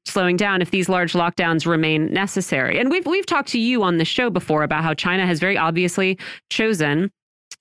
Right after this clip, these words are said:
to tolerate, uh, some economic discomfort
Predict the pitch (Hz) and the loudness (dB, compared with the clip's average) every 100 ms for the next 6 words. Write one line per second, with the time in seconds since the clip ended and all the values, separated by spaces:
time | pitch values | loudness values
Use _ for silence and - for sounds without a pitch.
0 | - - 180 170 160 - - - - 233 | -6 0 2 2 -2 -6 -16 -8 -2 0
1 | 233 180 165 175 - _ _ _ 175 165 | 2 2 0 -2 -10 _ _ _ -2 0
2 | 160 - 175 170 - 247 202 208 196 240 | 0 0 0 0 -2 -4 -2 0 0 0
3 | - 170 175 - 180 139 - 147 | -2 -2 -2 -2 -4 -4 -2 -2